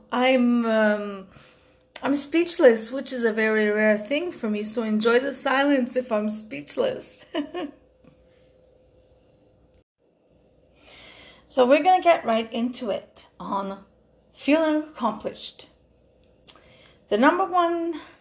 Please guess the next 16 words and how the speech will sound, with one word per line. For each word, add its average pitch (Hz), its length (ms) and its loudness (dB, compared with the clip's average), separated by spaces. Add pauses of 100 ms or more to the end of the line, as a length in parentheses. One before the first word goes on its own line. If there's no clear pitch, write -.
(180)
thing 247 380 0
that 240 260 -4
really 214 440 2
worked 196 340 -4
for - 180 -10
me 214 300 -6
and 196 140 -8
that 180 100 -4
is 180 160 -4
still 262 340 2
working, 180 680 -8 (1500)
okay, 220 400 4 (120)
let's 208 200 -6
start, - 500 -4 (720)
is 185 400 -6 (240)
having 254 640 2